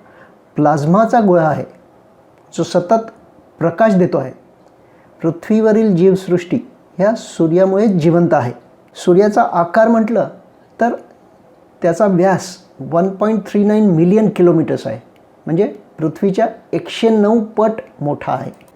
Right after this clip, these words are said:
सूर्याचे वस्तुमान पृथ्वीच्या तीन लाख तीस हजार पट जास्त आहे. सूर्यमालेचा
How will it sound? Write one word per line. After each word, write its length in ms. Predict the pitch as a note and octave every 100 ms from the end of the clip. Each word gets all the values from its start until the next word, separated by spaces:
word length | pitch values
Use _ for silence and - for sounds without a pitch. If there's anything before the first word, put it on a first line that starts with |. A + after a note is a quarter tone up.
| - -
सूर्याचे 340 | E3 E3+ F3
वस्तुमान 520 | F#3+ E3 - F#3+ E3+ B2+ - - - _ _ _ _ _ _ -
पृथ्वीच्या 560 | D#3+ D#3+ - F#3+ F#3+ - - - - _ - - _ -
तीन 200 | A3+ A#3
लाख 200 | G#3+ G#3+ - -
तीस 220 | A3 G#3+ A#3
हजार 220 | A#3 A3+
पट 200 | - A3 - - - - - - C3+
जास्त 320 | E3+ - -
आहे. 220 | F3+ B2 - - - - -
सूर्यमालेचा 840 | E3+ E3 F3+ F3 F3+ F3+ F#3 F3